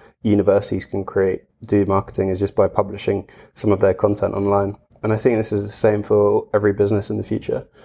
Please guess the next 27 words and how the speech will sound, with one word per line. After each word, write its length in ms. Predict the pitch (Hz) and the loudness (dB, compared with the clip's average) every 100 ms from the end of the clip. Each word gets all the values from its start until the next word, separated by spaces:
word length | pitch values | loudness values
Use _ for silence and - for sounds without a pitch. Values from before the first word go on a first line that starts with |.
| - _ _ - | -20 _ _ -16
Uh, 260 | - 139 | -4 -2
naturally, 680 | 104 123 - 117 104 101 101 - _ _ | 0 0 0 0 2 2 0 -8 _ _
you 240 | - 113 110 | -10 -6 -4
ha-, 280 | - 110 110 | 0 2 2
you're 200 | 110 104 | 2 2
doing 240 | 117 110 101 | 4 2 2
these 200 | 98 - - | 0 -2 -6
activities 640 | 110 117 107 - 101 92 | -2 -2 -2 -2 -4 -2
that 180 | 95 104 | -2 0
are 120 | 104 | -2
creating 480 | - 110 104 - 95 | -2 0 0 0 0
value, 640 | 101 101 95 92 92 101 - | 2 2 2 0 -2 -6 -6
valuable 560 | - 107 101 101 95 90 | 0 4 4 2 0 0
content. 480 | - 101 101 95 - _ _ - - - | -2 -2 -2 -6 -8 _ _ -20 -18 -6
And 120 | 98 | -4
it's 120 | 98 | 0
just 180 | 107 107 | 0 2
about 260 | 101 98 | 2 2
connecting 460 | - 104 - - 98 | 0 -4 -4 -4 -2
these 220 | 95 92 | 0 0
and 160 | 92 - | -2 -4
sharing 360 | - 98 98 | 0 2 2
it 120 | 95 - | -2 -4
online 560 | 95 95 95 95 92 - | -4 0 0 0 -6 -10
through 280 | - 104 95 | -4 -2 0
social 320 | - 101 110 | 0 0 0
media. 280 | 104 107 | 2 2